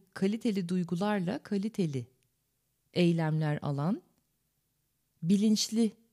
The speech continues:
insanlar olabildiğimizi de deneyimliyoruz.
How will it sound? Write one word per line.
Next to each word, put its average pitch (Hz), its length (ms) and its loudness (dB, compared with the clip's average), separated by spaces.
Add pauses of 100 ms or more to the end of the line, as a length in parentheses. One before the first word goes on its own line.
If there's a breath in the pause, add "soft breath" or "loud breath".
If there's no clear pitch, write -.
(1600)
insanlar 160 920 2 (1400)
olabildiğimizi 165 1000 0
de 277 260 0 (800)
deneyimliyoruz. 156 960 0